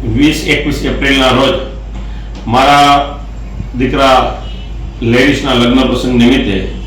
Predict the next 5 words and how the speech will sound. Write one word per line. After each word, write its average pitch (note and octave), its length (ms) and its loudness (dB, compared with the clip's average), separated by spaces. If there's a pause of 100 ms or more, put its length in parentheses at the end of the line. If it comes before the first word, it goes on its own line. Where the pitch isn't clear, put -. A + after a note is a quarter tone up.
(960)
ઘણા D3+ 320 4
રાજકીય D3 260 4
મહાનુભાવોએ C3 480 2
હાજરી A#2+ 400 4
આપી F2+ 320 -4